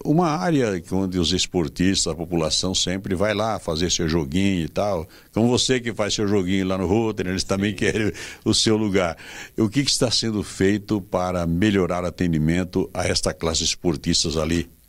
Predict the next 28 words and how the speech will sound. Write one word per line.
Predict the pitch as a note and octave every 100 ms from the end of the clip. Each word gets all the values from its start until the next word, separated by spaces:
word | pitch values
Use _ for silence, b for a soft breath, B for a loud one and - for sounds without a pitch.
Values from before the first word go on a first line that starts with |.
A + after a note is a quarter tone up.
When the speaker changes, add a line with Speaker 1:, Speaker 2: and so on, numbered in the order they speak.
| -
Speaker 1:
no | D#2+ D#2+
Treze | E2 E2 D2
Pontos? | - - - - - - - - - -
Speaker 2:
Sim, | - D#2
nós | C#2 C#2
estamos | - E2+ D#2
lá | E2 E2
já | D2+ C#2+ C#2
com | D2+
uma | D#2
empresa, | E2+ E2 E2 G2 G2+ G#2 B B B B B B
foi | - E2
licitado | D2+ - C#2+ - D2+ E2 D#2+ D#2+
a | D2+ C#2+ C#2+ C2+ C2+ B B
reforma | - E2+ - F#2 G2 F2+
e |
adequação | D#2+ - D2+ - D2
da | C#2+
quadra | D2 E2 F2 D2
poliesportiva, | D#2+ D2 - D2+ - F2+ F#2 F2 F2 B B B -
o |
vestiário, | C#2+ D2 - C#2+ D#2 F2 D#2+
né, | D2 E2
que | -
é |
os | C#2
sanitários | D2 C#2+ C#2 D2+ E2 D#2+ D2
ali, | C#2 F2 A2+